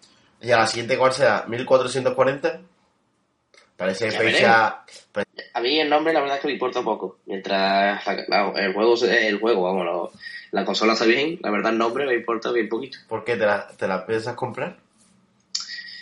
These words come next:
Speaker 2: Hombre, si se confirma lo que están diciendo de la conexión permanente y eso, pues no. No, y además los exclusivos, los exclusivos de PlayStation me atraen más que los de, los de Xbox.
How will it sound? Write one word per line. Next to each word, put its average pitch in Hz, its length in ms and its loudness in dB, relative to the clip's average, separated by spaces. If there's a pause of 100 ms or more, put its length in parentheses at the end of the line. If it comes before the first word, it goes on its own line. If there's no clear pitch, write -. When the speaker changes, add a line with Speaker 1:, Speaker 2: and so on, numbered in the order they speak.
(320)
Speaker 2:
Hombre, 156 180 8
si 127 100 2
se 123 160 2
confirma 127 420 2
lo 147 80 4
que 147 60 4
están 135 160 -2
diciendo 131 400 2
de 123 80 2
la 120 100 2
conexión 120 400 0
permanente 117 540 2
y 113 60 6
eso, 113 200 0
pues 113 200 0
no. 101 120 -4 (960)
No, 110 160 2
y 104 40 4
además 107 400 4
los 110 120 2
exclusivos, 113 640 4 (720)
los 110 140 2
exclusivos 107 480 -2
de 117 80 -2
PlayStation 113 460 -6
me 117 80 -4
atraen 107 280 -6
más 104 160 -6
que 98 60 -14
los 101 140 -8
de, 95 640 -4 (400)
los 104 180 -2
de 98 240 0
Xbox. 104 360 -2